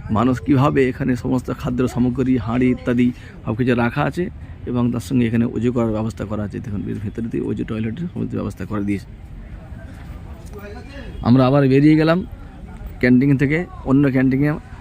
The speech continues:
আপনি দেখতে পাচ্ছেন সামনে লেখা আছে উস্তি হালকা ক্যান্টিন। এখানে এইভাবেতেই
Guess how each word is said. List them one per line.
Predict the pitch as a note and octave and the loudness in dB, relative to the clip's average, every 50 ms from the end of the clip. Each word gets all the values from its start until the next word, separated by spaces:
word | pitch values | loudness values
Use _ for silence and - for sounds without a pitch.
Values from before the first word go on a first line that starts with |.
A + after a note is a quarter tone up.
| - - | -16 -10
আপনি | - - B2+ | -2 0 0
দেখতে | B2+ B2+ - - | 0 2 2 2
পাচ্ছেন | D3 D3 C#3+ - D#3+ D#3 | 2 2 2 2 0 0
সামনে | D#3 - - C#3+ D3 D3+ D3 | 0 0 -2 0 0 2 2
লেখা | C#3+ D3 C#3 D3+ | 2 2 2 2
আছে | C#3+ C#3+ C#3+ - D#3 D#3 - - - - - - - - | 2 2 2 2 2 2 2 -2 -6 -16 -16 -12 -6 -2
উস্তি | D3 D3 - - - F#3 F3 | -2 -2 -2 -2 2 4 4
হালকা | C#3+ D3 D3+ D#3+ - - E3 D#3+ D#3+ | 6 6 4 2 2 2 2 2 2
ক্যান্টিন। | D3+ D3 D3 C#3 B2 - D3 D#3 D#3+ - - - - - - - - | 2 0 0 0 2 2 2 2 2 -2 -6 -10 -12 -10 -10 -8 -6
এখানে | - C3 C3 D3 D3+ D3+ C#3 - | -2 0 0 2 2 2 0 4
এইভাবেতেই | - D3+ E3+ E3+ E3+ F3+ F3 E3 - - D3 D#3+ | 6 8 8 8 8 6 4 2 4 6 6 6